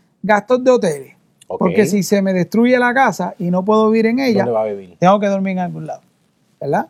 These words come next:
Speaker 1: Eso es lo primero. Eh, aunque yo llamo a mami y papi, me voy para allá.
Speaker 2: Sí, claro, se, se puede tener la familia que
Speaker 1: <laughs> Pero
Speaker 2: uno.
Speaker 1: eso, eso, eso es, no todo el mundo tiene esa
Speaker 2: No todo el mundo tiene
Speaker 1: ventaja.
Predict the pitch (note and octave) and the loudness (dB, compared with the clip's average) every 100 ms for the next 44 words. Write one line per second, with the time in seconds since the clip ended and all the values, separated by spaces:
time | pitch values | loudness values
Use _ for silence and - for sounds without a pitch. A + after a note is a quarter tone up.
0 | _ - G3 A3 G#3 F3 D3 - _ _ | _ -2 2 2 0 -2 -6 -14 _ _
1 | _ _ _ - E3+ E3+ E3+ E3 E3 E3+ | _ _ _ -2 2 4 4 2 0 -6
2 | - F#3 E3 F3 F3 F#3+ G#3 A3+ A3+ G#3 | -4 -4 -2 -4 -2 0 2 2 2 2
3 | F#3+ G3 G3 F#3 G3+ G3+ F3 D#3 D3 D3 | 2 0 0 -2 -2 -2 -4 -8 -10 -6
4 | D#3 D#3 G3+ C4 B2+ F#2+ E3+ E3 B2 F#3+ | -2 0 0 0 -6 -6 -2 0 2 2
5 | D#3+ C#3 D#3 D#3 D#3+ D3+ D3 C3+ C3 D3+ | 2 2 4 6 6 6 4 2 -2 2
6 | G#3 C#4 C4 G#3 F3+ A3+ B3+ F3 G#3+ G#3+ | 4 4 2 2 2 0 0 -2 0 0
7 | A3 D#3+ G3 G#3 G#3 G3+ F#3+ F#3 G3 G#3+ | 0 -2 0 2 2 0 -2 0 2 2
8 | A#3 A3 - _ F3+ F#3 F#3+ G3 G#3 D#3+ | 4 2 -2 _ 0 2 2 0 -2 -2
9 | - F3+ D3+ C#3+ B2+ | 0 2 4 4 2